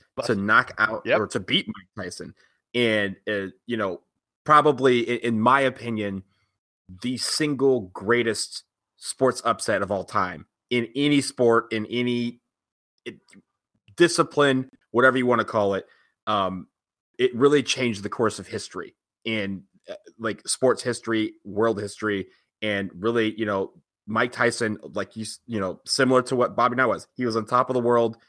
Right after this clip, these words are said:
Speaker 2: No one could stop him. He was undefeated and went to Tokyo and lost to some guy that people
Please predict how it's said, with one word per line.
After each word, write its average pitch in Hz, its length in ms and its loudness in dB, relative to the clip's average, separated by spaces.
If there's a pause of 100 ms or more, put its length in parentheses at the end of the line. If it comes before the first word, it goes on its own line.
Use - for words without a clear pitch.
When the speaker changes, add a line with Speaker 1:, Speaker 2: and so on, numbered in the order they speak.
(140)
Speaker 2:
No 98 220 0
one 127 140 2
could 123 120 -10
stop - 340 2
him. 107 240 -2 (140)
He 113 140 -6
was 101 160 -2
undefeated 101 580 -4 (500)
and 101 220 -6
went 110 160 -2
to 104 80 -10
Tokyo 98 420 0
and 92 200 -6
lost 98 260 -2
to 101 80 -8
some 98 220 -4
guy 98 240 0
that 90 260 -8
people 98 500 -4